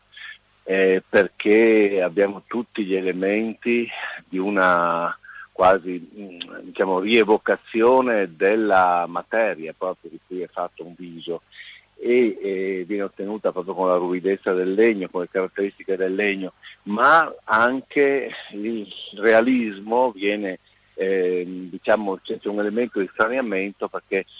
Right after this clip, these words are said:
poi viene colorato questo, quest-, questo viso con degli elementi che ne accentuano da un lato l'intensità e dall'altro una specie di estraniazione,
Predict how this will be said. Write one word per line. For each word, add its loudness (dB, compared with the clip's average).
poi 4
viene -8
colorato -2
questo, -10
quest-, -10
questo -4
viso -2
con -2
degli -2
elementi -2
che -6
ne -4
accentuano -2
da -4
un 0
lato 4
l'intensità -2
e -4
dall'altro 2
una -6
specie -8
di -8
estraniazione, -4